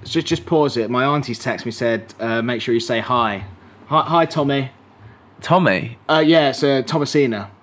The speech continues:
Speaker 2: Ah, love. I've never, never
Speaker 1: Yeah,
Speaker 2: met
Speaker 1: no, it's a great name. And,
Speaker 2: Hi,
Speaker 1: and,
Speaker 2: Tommy.
Speaker 1: and my cousin, her daughter is called Freddie.
Speaker 2: Oh, can I just see if my family have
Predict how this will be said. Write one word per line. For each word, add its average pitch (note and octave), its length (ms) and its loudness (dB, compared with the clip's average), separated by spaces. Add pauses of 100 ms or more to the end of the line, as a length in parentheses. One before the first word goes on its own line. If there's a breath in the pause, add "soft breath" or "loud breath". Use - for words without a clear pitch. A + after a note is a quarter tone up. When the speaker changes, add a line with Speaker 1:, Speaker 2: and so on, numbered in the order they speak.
Speaker 2:
Ah, C3 460 6
love. B2+ 300 -2
I've C#3 160 4
never, G3+ 460 2
never F3 340 2
Speaker 1:
Yeah, A3 240 6
Speaker 2:
met - 20 4
Speaker 1:
no, B3 140 6
it's E3 160 2
a - 20 -6
great A3+ 260 2
name. G#3 240 4
And, D3+ 160 2
Speaker 2:
Hi, F3+ 140 4
Speaker 1:
and, D#3 80 -2
Speaker 2:
Tommy. F3 300 2
Speaker 1:
and E3 180 2
my E3+ 160 2
cousin, E3+ 440 0
her C#3+ 140 0
daughter D3 420 0
is A2+ 100 -2
called A#2+ 200 -4
Freddie. A2 440 -2
Speaker 2:
Oh, E3+ 200 6
can E3+ 220 0
I F3+ 180 6
just F3+ 280 0
see F3+ 160 6
if F#3 200 0
my G3 240 4
family A#2+ 480 4
have A2 200 2